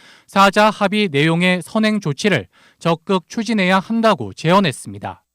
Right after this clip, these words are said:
이 밖에도 인천시장직 인수위는 루원시티 내 제이 복합청사 신축 사업의 문제를 제기했습니다. 민선 육기에 결정된 사업을 민선 칠기 때 중단됐고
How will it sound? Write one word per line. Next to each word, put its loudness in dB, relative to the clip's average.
이 0
밖에도 2
인천시장직 0
인수위는 0
루원시티 2
내 2
제이 0
복합청사 0
신축 -2
사업의 2
문제를 0
제기했습니다. -6
민선 0
육기에 0
결정된 0
사업을 0
민선 0
칠기 -2
때 0
중단됐고 -2